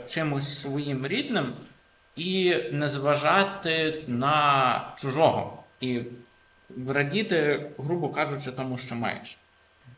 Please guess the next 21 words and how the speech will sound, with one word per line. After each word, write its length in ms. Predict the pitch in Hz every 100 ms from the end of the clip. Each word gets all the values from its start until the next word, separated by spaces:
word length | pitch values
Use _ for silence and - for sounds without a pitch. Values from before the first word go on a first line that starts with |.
| _ 131
Е, 400 | 131 123 123 120
чому 520 | - 143 160 240 285
з-, 180 | 190 156 - - - _ _
чому 240 | - 160
для 140 | 220 147
України 640 | 135 131 143 160 202 131
так 280 | 147 151 -
працювати 540 | 123 120 131 131 123
не 100 | 120
буде? 280 | 120 117 117 - - _ _ _ _
Як 140 | -
мінімум 400 | 180 254 262 185 -
тому, 280 | 147 160 196
що 720 | - - 165 160 156 156 - - - -
Нігерія 580 | 127 147 208 262 180 131
знаходиться 760 | 131 123 175 175 160 - 139
в 460 | 123 113 143 151 139 - - _ -
значно 520 | 120 139 180 - 131
більш 400 | 120 160 - -
спокійному 640 | - - 151 139 139 127
регіоні. 560 | 123 113 117 117 95